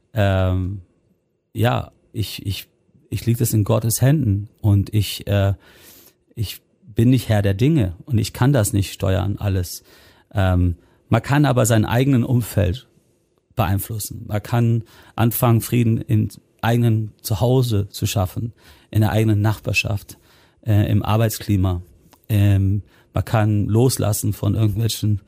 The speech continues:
Streitigkeiten. Ähm, und ich glaube, viele Menschen, wenn sie sich darauf konzentrieren, dann verbreitet sich das weltweit.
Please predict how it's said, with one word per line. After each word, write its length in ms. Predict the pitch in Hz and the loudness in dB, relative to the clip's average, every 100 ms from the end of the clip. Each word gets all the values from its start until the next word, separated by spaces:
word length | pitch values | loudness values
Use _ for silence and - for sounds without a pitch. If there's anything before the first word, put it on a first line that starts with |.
| _ | _
Streitigkeiten. 920 | - - 117 127 - - 92 - 101 98 - _ _ _ - | -16 -4 -2 -2 -4 -2 -2 -4 -8 -10 -14 _ _ _ -2
Ähm, 440 | 104 95 95 92 - _ _ _ | 0 2 2 0 -4 _ _ _
und 400 | 113 117 110 - _ | 2 2 0 -4 _
ich 140 | - - | -10 -2
glaube, 320 | 117 120 131 | 0 2 -2
viele 220 | - 127 | -2 0
Menschen, 460 | 120 123 - 117 104 - _ _ _ _ _ _ _ | 0 0 -2 -2 -4 -10 _ _ _ _ _ _ _
wenn 160 | - 107 | -2 0
sie 100 | 104 | 2
sich 180 | 107 95 | 0 0
darauf 360 | 107 131 135 | 0 0 -2
konzentrieren, 760 | - 123 - 127 - 117 110 101 - _ _ - | -4 -4 -4 -6 -4 0 0 0 -6 _ _ -2
dann 200 | 113 127 | 0 2
verbreitet 500 | 123 113 107 120 117 | 0 -2 -2 -4 -8
sich 180 | - - | -8 -8
das 200 | 95 - | -8 -4
weltweit. 560 | 92 98 - - - | -6 -6 -10 -10 -12